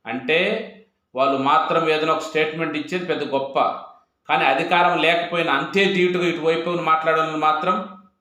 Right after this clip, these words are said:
మాట్లాడరు వాళ్ళ గురించి. అంటే వాళ్ళ ప్రచారం ఎంత ఉంటుందంటే, మన ఆయన ఎవరు మహానాడులో చెప్తుండే, ఎవరు అంజిరెడ్డి తాత అంట,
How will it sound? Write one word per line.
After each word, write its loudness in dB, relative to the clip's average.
మాట్లాడరు 2
వాళ్ళ 2
గురించి. -6
అంటే -4
వాళ్ళ 4
ప్రచారం 0
ఎంత -2
ఉంటుందంటే, -2
మన -4
ఆయన 2
ఎవరు 0
మహానాడులో 2
చెప్తుండే, -2
ఎవరు 0
అంజిరెడ్డి 0
తాత 0
అంట, -2